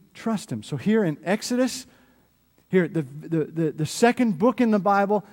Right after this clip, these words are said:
very early in the story, God takes the first five books of the Bible to set up the story of Exodus, a story that says, "Trust me. One day at a time,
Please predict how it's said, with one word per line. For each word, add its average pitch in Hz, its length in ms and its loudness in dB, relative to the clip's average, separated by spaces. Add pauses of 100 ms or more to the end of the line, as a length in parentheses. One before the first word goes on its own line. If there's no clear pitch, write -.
(120)
very 254 380 8
early 254 280 4
in 247 120 2
the 233 60 2
story, 185 340 -2
God 196 240 0
takes 202 200 0
the 165 120 -4
first - 340 -4
five 226 720 2 (180)
books 214 340 4
of 247 80 -2
the 240 100 2
Bible 160 380 0 (200)
to 170 100 -2
set - 340 2
up 247 160 2
the 254 80 -4
story 240 360 0
of 214 100 0
Exodus, 160 420 -2
a 151 60 -6
story 214 420 0 (280)
that 170 100 -6
says, 165 320 0 (320)
"Trust - 720 -10
me. 117 320 -6 (960)
One 151 180 -2
day 208 160 2
at 226 60 2
a 226 40 0
time, 120 400 -8